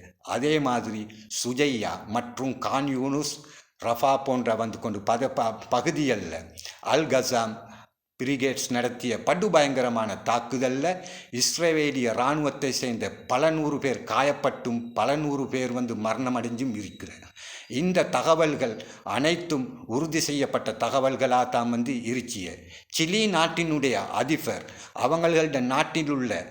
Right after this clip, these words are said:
முக்கியமான அதிகாரிகளுக்கு கூப்பிட்டு, அதிகாரிகளை கூப்பிட்டு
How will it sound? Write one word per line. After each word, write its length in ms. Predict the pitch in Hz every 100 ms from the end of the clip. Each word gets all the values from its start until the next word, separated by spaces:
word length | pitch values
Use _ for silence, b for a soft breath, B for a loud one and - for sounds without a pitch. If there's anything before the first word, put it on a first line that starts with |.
| B B -
முக்கியமான 760 | 123 - - 175 160 156 139 117
அதிகாரிகளுக்கு 800 | 120 143 143 139 135 127 123 -
கூப்பிட்டு, 480 | 139 123 131 -
அதிகாரிகளை 640 | 117 151 143 135 127 120 110 -
கூப்பிட்டு 580 | 127 117 131 - 196